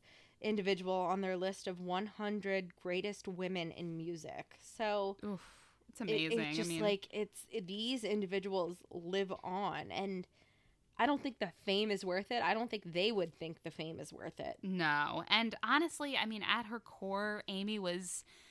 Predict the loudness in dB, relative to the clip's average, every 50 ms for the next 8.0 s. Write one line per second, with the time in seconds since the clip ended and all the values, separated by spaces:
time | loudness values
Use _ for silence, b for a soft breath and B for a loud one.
0 | B B -6 -4 -4 -4 -4 -6 -8 -8 -4 -2 0 0 2 2 2 2 2 0
1 | -2 -6 -14 b b b b b b b b b _ _ -8 -8 -8 -6 -2 0
2 | 2 2 2 0 -2 -2 -4 -4 -6 -4 -6 -8 -8 -8 -8 -6 -2 0 0 0
3 | 0 -2 -4 -4 0 0 2 2 2 0 0 0 -2 -2 -2 -4 -6 -10 _ -2
4 | 0 2 2 2 2 0 -2 -6 -6 -6 -4 -2 0 -2 -2 -2 -2 0 0 2
5 | 2 2 2 4 4 4 2 2 -2 -4 -6 -6 -4 -4 -4 -2 -2 -2 -2 -4
6 | -4 -6 -8 -8 -4 -4 -2 -4 -4 -6 -10 -12 -10 -6 -2 0 0 0 0 -2
7 | -4 -6 -6 -4 -4 -2 -2 -2 -2 -2 -2 -4 -4 -4 -4 -4 -4 -4 -6 -8